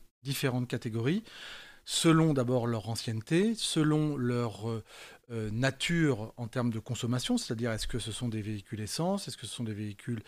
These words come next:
euh, diesel, euh, et, euh, selon la mise en, l'année de mise en circulation.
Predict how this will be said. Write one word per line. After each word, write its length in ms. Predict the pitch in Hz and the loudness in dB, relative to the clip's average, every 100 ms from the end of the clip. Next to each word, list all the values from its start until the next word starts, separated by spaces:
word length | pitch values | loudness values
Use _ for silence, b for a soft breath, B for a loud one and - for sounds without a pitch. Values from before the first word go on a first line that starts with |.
| B B - | B B -14
euh, 80 | 104 | -12
diesel, 580 | 95 117 117 151 208 214 B B B - | -4 0 4 4 4 2 B B B -4
euh, 280 | 131 123 123 - | 0 0 -2 0
et, 240 | 147 170 | 2 4
euh, 420 | 170 127 127 120 113 | 4 0 -2 -2 -4
selon 680 | - - 131 123 165 175 | -4 -2 2 2 2 2
la 280 | 139 120 113 | 2 2 2
mise 500 | 127 165 160 127 143 135 | 2 2 2 0 -4 -2
en, 280 | 123 117 | -2 0
l'année 220 | 117 135 165 | 0 2 2
de 80 | |
mise 140 | 151 143 | 2 2
en 60 | |
circulation. 540 | 139 139 143 135 - | 0 -2 0 0 0